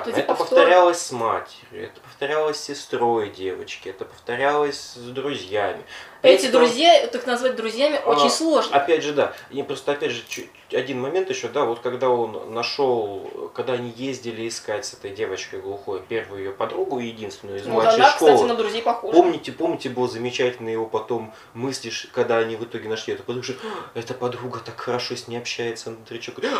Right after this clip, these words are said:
Speaker 2: "А я такое ничтожество,
Speaker 1: В общем,
Speaker 2: я не могу даже с ней
Speaker 1: рефлексия его
Speaker 2: пообщаться".
Speaker 1: второе
Speaker 2: Так
Speaker 1: имя.
Speaker 2: что нет, понимаешь, здесь не скажешь, что это в начале и в конце, это вот так вот.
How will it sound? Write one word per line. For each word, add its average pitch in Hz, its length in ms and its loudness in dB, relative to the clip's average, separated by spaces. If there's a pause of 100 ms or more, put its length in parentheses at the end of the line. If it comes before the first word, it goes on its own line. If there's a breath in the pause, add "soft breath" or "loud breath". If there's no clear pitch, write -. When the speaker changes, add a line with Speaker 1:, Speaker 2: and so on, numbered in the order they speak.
Speaker 2:
"А 131 120 0
я 123 300 0
такое 113 480 -6
ничтожество, 120 800 2
Speaker 1:
В - 40 6
общем, 123 200 6
Speaker 2:
я - 100 10
не - 60 4
могу - 280 10
даже 170 80 6
с - 40 10
ней 339 80 8
Speaker 1:
рефлексия 311 260 8
его 269 140 8
Speaker 2:
пообщаться". 240 360 10
Speaker 1:
второе 247 300 8
Speaker 2:
Так 214 180 6
Speaker 1:
имя. 196 200 0
Speaker 2:
что - 20 0
нет, 170 380 2
понимаешь, 139 340 2
здесь - 380 -6
не 143 100 -8
скажешь, 160 360 6
что 120 100 -4
это 113 120 -4
в 110 40 -4
начале 117 380 0
и - 20 -8
в - 40 -10
конце, 123 260 -6
это - 240 -6
вот 110 100 -4
так - 240 -8 (360)
вот. - 200 -8